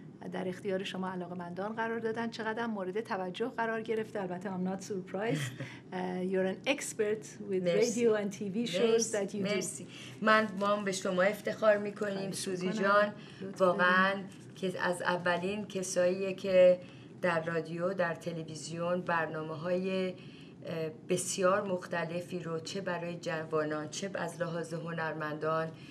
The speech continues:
Speaker 2: اه، واقعاً بنیانگذاری کرد.
Speaker 1: مرسی.
Speaker 2: و،
Speaker 1: لطف دارین.
Speaker 2: اه، به جز این که دوست خوب منه، من و سوزی خاتمی به اضافه تعداد زیادی از عزیزانی که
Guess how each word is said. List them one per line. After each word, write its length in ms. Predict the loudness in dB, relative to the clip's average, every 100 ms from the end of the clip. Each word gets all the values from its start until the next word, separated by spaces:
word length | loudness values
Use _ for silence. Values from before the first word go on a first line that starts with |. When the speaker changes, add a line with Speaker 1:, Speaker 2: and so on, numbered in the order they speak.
| -16 -18 -14 -6
Speaker 2:
اه، 320 | -2 0 -2 -2
واقعاً 400 | -2 2 2 2 -2 -6 -2
بنیانگذاری 920 | 2 2 2 0 0 -2 2 2 2 -4
کرد. 300 | -6 -10 -12 -16 -14 -12
Speaker 1:
مرسی. 320 | -10 -10 -6 2
Speaker 2:
و، 40 |
Speaker 1:
لطف 440 | 6 8 8 6 4
دارین. 200 | 0 -8 -14 -12 -4
Speaker 2:
اه، 460 | -2 0 0 0
به 120 | 0
جز 220 | 0 -2 -4
این 120 | -4
که 140 | -4
دوست 380 | -4 -4 -2 -4
خوب 300 | -4 -4 -2
منه، 560 | 0 0 0 0 -2 -6 -14 -18 -18 -4
من 320 | 2 2 2 2
و 280 | 4 4
سوزی 420 | 0 -6 -4 0 0
خاتمی 640 | 0 -4 -4 -4 -2 -4
به 180 | 0 0
اضافه 800 | 0 -4 -6 -6 -4 -4 -4 -6 -10 -18 -10 -4
تعداد 460 | -2 -2 -4 -6
زیادی 480 | -6 -2 2 2 2
از 200 | -2 -2
عزیزانی 720 | -4 -4 -6 -6 -4 -4 -6
که 440 | -4 0 2 2